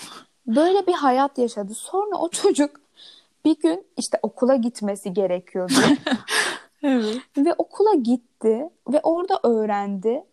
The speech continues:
Speaker 1: Mesela düşünsene, çok tuhaf. Aslında o anne onu her şey, o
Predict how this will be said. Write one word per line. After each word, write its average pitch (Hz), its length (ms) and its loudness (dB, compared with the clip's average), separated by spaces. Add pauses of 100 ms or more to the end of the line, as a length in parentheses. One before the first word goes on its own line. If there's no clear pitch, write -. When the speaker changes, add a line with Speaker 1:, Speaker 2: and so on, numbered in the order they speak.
(140)
Speaker 1:
Mesela 330 260 -6
düşünsene, 339 540 -8
çok - 300 -8
tuhaf. 214 320 -6
Aslında 269 300 -8
o 330 140 -4
anne 349 320 -6 (100)
onu 294 340 0 (380)
her 320 180 -4
şey, - 180 -10
o 254 180 0